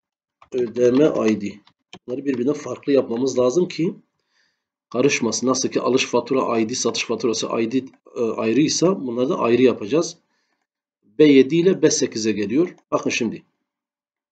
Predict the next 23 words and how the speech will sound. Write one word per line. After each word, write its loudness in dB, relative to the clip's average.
Ben 0
şurada -2
kasa 2
işlemlerine 0
şu -4
ekleye 2
basıyorum. -4
I 2
D -2
burada 2
oluşturtacağım. -2
Aynen 2
şuraya 2
diyeceğim 2
ki -14
<coughs> -4
alış -16
faturası -16
için -16
demişiz. -16
Bunu -20
sileyim. -12
Şurada, -2